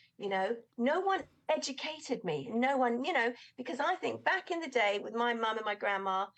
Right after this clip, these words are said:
and families, they weren't eating so much processed food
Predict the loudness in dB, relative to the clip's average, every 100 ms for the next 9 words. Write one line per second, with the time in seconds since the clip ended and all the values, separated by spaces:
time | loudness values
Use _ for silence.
0 | -20 -20 -4 -2 -2 -6 -14 0 2 2
1 | 2 0 -2 -8 -20 -2 2 4 4 2
2 | 0 0 2 2 0 -4 -4 -6 -4 -4
3 | -6 -6 -6 -4 -6 -8 -6 -6 -6